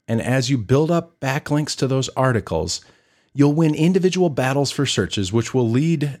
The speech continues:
to you winning the overall war to become the subject matter authority in the eyes of Google, Bing, and other search engines.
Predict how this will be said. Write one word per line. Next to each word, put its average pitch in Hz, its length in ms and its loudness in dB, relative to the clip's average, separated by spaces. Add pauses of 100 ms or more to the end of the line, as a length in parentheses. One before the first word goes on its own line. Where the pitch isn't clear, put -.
(100)
to - 140 0
you 123 240 4
winning 110 500 2
the 110 200 0
overall 98 560 -2
war 95 500 -2 (640)
to 120 140 0
become 113 540 0
the 123 100 2
subject 104 520 -2
matter 95 300 -4
authority 107 600 -2
in 104 180 -4
the 110 120 0
eyes 120 360 -2
of 95 160 -6
Google, 113 320 0
Bing, 98 340 -2
and 92 140 -4
other 90 240 -4
search - 320 -6
engines. - 440 -12